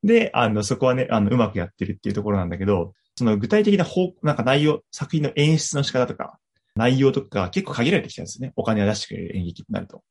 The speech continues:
だから、ビジネス化っていうと、まあ、そういう側面だっていうふうに思われがちだし、僕も思ってたんだけど、それだけじゃないよなって思ったのが、今日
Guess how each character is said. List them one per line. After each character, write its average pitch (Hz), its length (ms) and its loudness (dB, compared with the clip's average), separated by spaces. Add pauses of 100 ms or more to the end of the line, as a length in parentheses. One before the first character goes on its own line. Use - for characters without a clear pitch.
(320)
だ 170 100 -6
か 180 60 0
ら、 175 300 0 (240)
ビ 139 100 2
ジ 190 120 4
ネ 233 60 8
ス 226 80 -6
化 220 80 0
っ 208 60 -2
て 208 100 -2
い 196 200 -2
う 180 40 0
と、 170 120 0
ま 147 80 2
あ、 - 20 -2
そ 196 180 0
う 196 40 4
い 196 40 4
う - 20 0
側 202 220 -4
面 170 160 0
だ 156 100 2
っ 160 100 -8
て 131 80 0
い 120 40 2
う - 20 -2
ふ - 20 0
う 113 40 2
に 104 80 -2
思 123 220 0
わ 139 60 4
れ 131 80 0
が 117 140 0
ち - 200 -12 (140)
だ 123 80 -2
し、 107 140 -6
僕 113 180 -2
も 123 140 2
思 123 140 2
っ - 40 -4
て - 80 -14
た 92 80 -6
ん 82 40 -4
だ 80 100 -10
け - 80 -12
ど、 - 200 -6 (280)
そ - 180 0
れ 220 80 4
だ 202 100 4
け 208 100 4
じ 139 80 -4
ゃ - 20 -4
な 127 80 2
い 120 40 4
よ 110 60 4
な 113 80 2
っ - 80 -4
て 139 80 -4
思 143 120 0
っ - 40 -8
た 170 80 0
の 165 80 2
が、 170 300 2
今 80 180 -2
日 - 40 -14